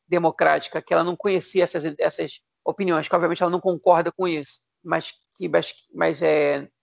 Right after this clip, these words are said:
mas que não era a favor de, de, de,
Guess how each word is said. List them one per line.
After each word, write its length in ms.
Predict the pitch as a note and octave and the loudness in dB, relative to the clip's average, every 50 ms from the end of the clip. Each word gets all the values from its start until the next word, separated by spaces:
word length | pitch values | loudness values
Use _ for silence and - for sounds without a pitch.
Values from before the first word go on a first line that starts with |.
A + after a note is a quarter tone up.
| _ _ | _ _
mas 100 | D#3 - | -8 -6
que 60 | - | -2
não 100 | B3+ C4 | 0 2
era 120 | F#3+ F3 F3 | 2 2 2
a 20 | |
favor 380 | - F3+ D#3+ C#3 C#3+ D#3 E3 D3+ | 2 2 0 2 0 -2 -2 -2
de, 320 | C3+ D3+ D3+ C#3+ C#3+ C#3 | -2 -4 -4 -4 -4 -4
de, 420 | C3 C3 C#3 C#3 C#3 C3+ C3+ C3 - _ | -6 -8 -8 -8 -8 -8 -8 -10 -14 _
de, 420 | - C#3+ C#3 C3+ B2+ B2+ B2 A#2+ | -10 -10 -8 -6 -6 -8 -10 -12